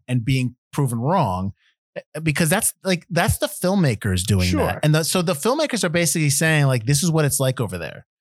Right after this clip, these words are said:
Speaker 1: Don't you think that that's a little, like,
Speaker 2: But then all the Americans are douchey assholes too. So it's like
Speaker 1: But,
Speaker 2: no
Speaker 1: but
Speaker 2: one comes out clean in this movie. Like
Speaker 1: But,
Speaker 2: everybody's kind of made
Speaker 1: but,
Speaker 2: fun of
Speaker 1: but
Speaker 2: equally.
Speaker 1: why should they, but why should the areas that they're talking about be made fun of? Like, why? Like, why are they the butt of the jokes? Like, I
Speaker 2: Because
Speaker 1: get why the Americans would be the butt of the jokes because they're ugly Americans. They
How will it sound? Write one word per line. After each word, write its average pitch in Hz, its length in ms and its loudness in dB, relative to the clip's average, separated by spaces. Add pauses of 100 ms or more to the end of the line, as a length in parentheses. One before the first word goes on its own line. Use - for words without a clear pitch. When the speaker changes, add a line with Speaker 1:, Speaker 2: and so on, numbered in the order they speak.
(380)
Speaker 1:
Don't 202 160 0
you 269 80 0
think 262 160 0
that 165 160 0
that's 156 220 4
a 175 40 2
little, 156 340 2
like, 135 380 0
Speaker 2:
But 185 120 -4
then 220 160 2
all 208 140 2
the 208 80 2
Americans 214 460 0
are 202 60 0
douchey 208 340 -2
assholes 151 400 -2
too. 226 180 0
So 202 140 -2
it's 196 100 -2
like 226 160 2
Speaker 1:
But, 220 60 -8
Speaker 2:
no 202 140 2
Speaker 1:
but 269 80 0
Speaker 2:
one 226 180 0
comes 190 280 -2
out 151 200 2
clean 240 280 -2
in 160 120 0
this 123 180 -4
movie. 123 360 -6
Like 156 160 -2
Speaker 1:
But, 175 80 2
Speaker 2:
everybody's 180 460 0
kind 151 180 0
of 127 80 -2
made 131 100 -2
Speaker 1:
but, 180 100 2
Speaker 2:
fun 165 160 2
of 131 120 0
Speaker 1:
but 156 60 -2
Speaker 2:
equally. 165 340 2
Speaker 1:
why 190 440 2
should 170 280 -2
they, 185 120 2
but 165 200 0
why 151 340 2
should 165 420 0
the 151 400 0
areas 156 480 2
that 143 120 2
they're 139 100 2
talking 160 260 2
about 135 200 2
be 131 100 2
made 131 220 2
fun 160 180 2
of? 123 80 0
Like, 127 140 -4
why? 123 680 -4
Like, 123 180 -2
why 131 240 2
are 151 100 4
they 147 120 2
the 139 100 2
butt 135 160 2
of 131 80 0
the 117 80 0
jokes? 135 480 -2
Like, 262 140 0
I 294 60 -2
Speaker 2:
Because 170 160 2
Speaker 1:
get 254 140 2
why 262 100 4
the 226 120 0
Americans 160 380 2
would 165 80 4
be 180 80 4
the 160 80 0
butt 165 120 2
of 160 60 2
the 165 60 2
jokes 160 240 -2
because 123 160 -2
they're 123 100 -4
ugly 127 180 -6
Americans. 135 440 -6
They 120 320 -4